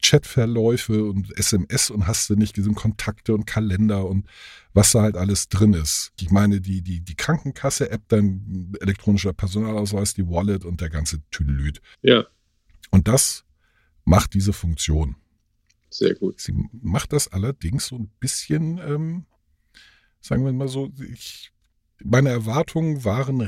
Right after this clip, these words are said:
Speaker 1: relativ hoch im Sinne von, da stand, das wird eins zu eins übertragen und es ist halt auf dem neuen Handy wie auf dem alten.
Speaker 2: Ja.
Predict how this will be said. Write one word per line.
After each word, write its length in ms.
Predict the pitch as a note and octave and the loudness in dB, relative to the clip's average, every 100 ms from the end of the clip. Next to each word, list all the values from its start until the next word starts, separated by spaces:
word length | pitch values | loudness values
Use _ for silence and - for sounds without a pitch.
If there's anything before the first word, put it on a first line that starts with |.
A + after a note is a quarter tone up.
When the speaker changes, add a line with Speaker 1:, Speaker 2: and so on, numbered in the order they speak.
| F#2 E2+ F2+ | -6 -10 -4
Speaker 1:
relativ 1200 | G#2 D#3+ G3 G#2+ - - C#3 C#3+ C3+ - - _ _ _ _ _ _ _ _ _ _ | -2 2 2 0 -6 -8 -6 -4 -6 -12 -20 _ _ _ _ _ _ _ _ _ _
hoch 600 | - - A#2+ A#2+ B2 - - | -12 4 6 8 6 2 -4
im 260 | A#2 A2 - | -2 -2 -4
Sinne 560 | G#2 A#2+ C#3 D3 C#3+ _ _ | -2 2 4 4 2 _ _
von, 480 | - - B2+ B2+ C3+ - - - _ _ _ _ _ _ _ _ _ _ _ | -2 6 6 6 0 -8 -20 -20 _ _ _ _ _ _ _ _ _ _ _
da 180 | B2 A2+ | 4 6
stand, 480 | - - A2 E3 - | 2 0 2 2 0
das 220 | B2+ - | -2 4
wird 220 | C3 - | 4 4
eins 260 | A2+ B2+ - | -2 -2 -2
zu 140 | - | -2
eins 300 | G2 A2 - | 0 0 -2
übertragen 640 | - A2+ G#2 - F3+ G#2+ A#2 | -2 0 0 -2 -2 0 0
und 60 | A2 | -2
es 160 | G#2+ | -2
ist 180 | A#2 - | -4 0
halt 220 | A2 G#2+ | 0 0
auf 140 | G2+ G#2 | -2 0
dem 80 | G2+ | 0
neuen 180 | G#2 | 2
Handy 240 | G#2 F#2+ F2 | 2 0 -2
wie 60 | |
auf 100 | D#2+ D2+ | -4 -4
dem 80 | |
alten. 380 | C2+ A1+ - - _ _ _ _ | -4 -6 -12 -16 _ _ _ _
Speaker 2:
Ja. 160 | - | -10